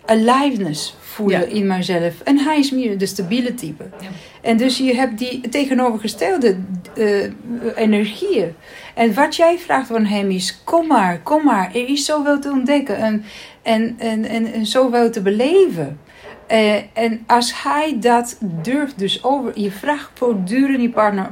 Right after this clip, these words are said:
Speaker 1: buiten je, buiten zijn comfortzone. Maar als hij dat aan jou geeft, is eigenlijk wat hij aan zichzelf heeft, is ontdekken dat, "Wow, er is een wereld die zo mooi is. En als ik met mezelf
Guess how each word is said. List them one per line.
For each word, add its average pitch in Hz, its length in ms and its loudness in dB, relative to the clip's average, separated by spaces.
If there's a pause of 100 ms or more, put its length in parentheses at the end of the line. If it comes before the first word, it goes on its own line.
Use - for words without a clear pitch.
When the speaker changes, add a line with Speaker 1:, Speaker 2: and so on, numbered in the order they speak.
(120)
Speaker 1:
buiten 185 340 0
je, 170 100 -8 (280)
buiten 180 460 0
zijn 214 400 4
comfortzone. 170 640 -4 (480)
Maar 208 220 2
als 262 260 2
hij 269 220 2
dat 240 200 -2
aan 214 160 -2
jou 196 240 0
geeft, 254 440 -2
is - 160 -8
eigenlijk 233 460 0
wat 208 280 0
hij 254 440 -2 (800)
aan 214 160 0
zichzelf 285 720 0 (120)
heeft, 202 400 2 (300)
is 226 280 -2
ontdekken 214 580 4
dat, 175 320 -2
"Wow, 175 380 2
er 175 200 0
is - 360 -6
een 165 300 -2
wereld 160 480 0
die 165 120 -6
zo 240 500 2
mooi 208 440 0
is. 143 200 -8 (260)
En 196 140 0
als 202 220 0
ik 202 160 -2 (300)
met 196 180 2
mezelf 233 580 2